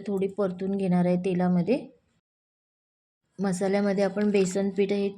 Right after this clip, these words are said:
घालून घेतलेलं, ते छान असं भाजून झालं आहे. इथे आपण आता एक चमचा धना पावडर आणि एक चमचा जिरा पावडर घालून घेतली आहे, ती आपण या मसाल्यामध्ये परतून घ्यायची आहे.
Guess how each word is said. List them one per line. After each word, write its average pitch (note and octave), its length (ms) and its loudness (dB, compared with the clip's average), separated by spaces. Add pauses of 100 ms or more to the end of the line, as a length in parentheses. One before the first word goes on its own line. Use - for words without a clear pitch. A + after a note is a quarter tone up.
(240)
घालून G3+ 380 2
घेतलेलं, F#3 560 2 (560)
ते G3+ 140 0
छान G3 300 0
असं F#3+ 220 2
भाजून F#3+ 480 2
झालं G3 300 4
आहे. G#3 140 4 (840)
इथे G#3 220 0
आपण G3 320 2
आता F#3+ 280 -2 (140)
एक G3 280 -2
चमचा G3 420 2 (280)
धना F#3+ 260 2
पावडर G#3 440 2 (720)
आणि G3+ 300 -4
एक G3 260 0
चमचा G3+ 320 -2
जिरा G3 320 2
पावडर G3 400 0
घालून F3+ 320 4
घेतली F#3 420 0
आहे, A#3 100 2 (1800)
ती G#3 300 4
आपण F#3+ 260 0
या G3 160 0
मसाल्यामध्ये F#3+ 680 0
परतून F#3+ 520 -2
घ्यायची F#3 500 2
आहे. G3+ 160 0